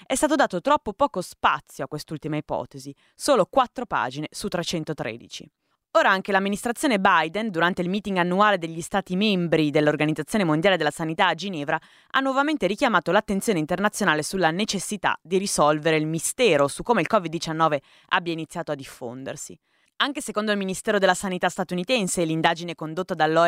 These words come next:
M S in Cina all'inizio dell'anno si è rilevata inconcludente. "Abbiamo bisogno di andare a fondo della questione e abbiamo bisogno di una completa trasparenza da parte della Cina,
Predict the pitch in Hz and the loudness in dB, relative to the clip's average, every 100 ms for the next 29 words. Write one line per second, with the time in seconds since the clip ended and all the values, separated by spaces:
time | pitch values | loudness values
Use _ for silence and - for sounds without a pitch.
0 | 165 160 170 170 - 160 156 - 185 175 | 2 -2 -4 -4 -6 -6 -6 -6 -4 0
1 | 156 - _ - 170 170 175 180 160 175 | 0 -2 _ -2 0 0 -2 -2 0 0
2 | 190 165 - 175 165 165 165 165 160 185 | 0 -4 -4 -4 -2 0 0 0 -4 -4
3 | 180 170 160 165 147 139 131 139 143 _ | -6 -6 -4 -6 -6 -6 -8 -14 -18 _
4 | _ _ - 226 302 254 196 262 254 180 | _ _ -2 0 2 2 0 0 4 4
5 | 190 226 185 - 247 262 254 202 185 185 | 4 4 2 0 -2 0 0 0 4 4
6 | 190 - - 254 156 151 - _ 214 285 | 0 -8 0 2 2 0 -8 _ 2 2
7 | 269 202 208 269 202 185 185 - 277 262 | 2 -4 -4 -2 0 2 0 4 2 4
8 | 247 170 160 220 - - 202 143 143 - | 2 2 2 0 0 0 0 0 -6 -6
9 | - 196 185 185 160 180 - 180 175 185 | -2 -2 2 2 2 -4 -4 0 0 0
10 | - 175 156 | -4 -4 -4